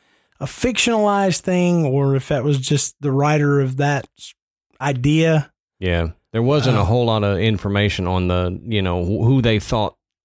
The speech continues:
Speaker 2: 'cause
Speaker 1: Yeah.
Speaker 2: there's a lot of names in that book.
Speaker 1: Right.
Speaker 2: And they, you know, weren't entirely sure if that was him or
Speaker 1: Yeah.
Speaker 2: not.
Speaker 1: And, and Herman, can you imagine? That? I'm, I, I just met this monk named Herman.
Speaker 2: Right.
Speaker 1: <laughs>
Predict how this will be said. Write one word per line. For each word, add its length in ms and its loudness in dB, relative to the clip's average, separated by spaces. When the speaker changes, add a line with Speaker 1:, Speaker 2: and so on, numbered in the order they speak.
Speaker 2:
'cause 180 -4
Speaker 1:
Yeah. 60 0
Speaker 2:
there's 140 0
a 40 2
lot 240 0
of 80 -2
names 380 0
in 120 0
that 160 -4
book. 460 -4
Speaker 1:
Right. 300 -2
Speaker 2:
And 200 -2
they, 100 2
you 140 -2
know, 340 -2
weren't 340 -2
entirely 540 0
sure 280 0
if 120 -2
that 180 -4
was 140 -6
him 200 -4
or 60 -6
Speaker 1:
Yeah. 100 -2
Speaker 2:
not. 260 -4
Speaker 1:
And, 200 -2
and 220 0
Herman, 540 0
can 120 0
you 100 4
imagine? 480 2
That? 200 0
I'm, 180 -2
I, 40 -4
I 300 -4
just 220 -4
met 160 -2
this 160 -2
monk 280 2
named 240 0
Herman. 400 -2
Speaker 2:
Right. 320 -2
Speaker 1:
<laughs> 80 -20